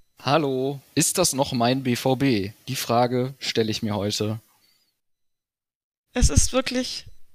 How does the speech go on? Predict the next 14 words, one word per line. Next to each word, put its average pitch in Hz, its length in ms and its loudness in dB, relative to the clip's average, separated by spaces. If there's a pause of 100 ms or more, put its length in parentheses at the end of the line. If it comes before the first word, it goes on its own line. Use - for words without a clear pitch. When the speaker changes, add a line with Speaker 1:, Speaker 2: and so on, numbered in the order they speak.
(120)
Speaker 2:
sehr, 214 280 -2
sehr 202 360 -6 (200)
hart 180 300 -4 (100)
zurzeit. - 460 -10 (1120)
Ja, 208 480 0 (380)
ähm, 381 320 2
bevor 359 260 -2
es - 120 -2
losgeht, 403 500 0 (180)
das 302 300 0
Übliche. 330 600 0 (1160)
Ähm, 247 540 0 (520)
Feedback 320 540 2
gerne 302 600 0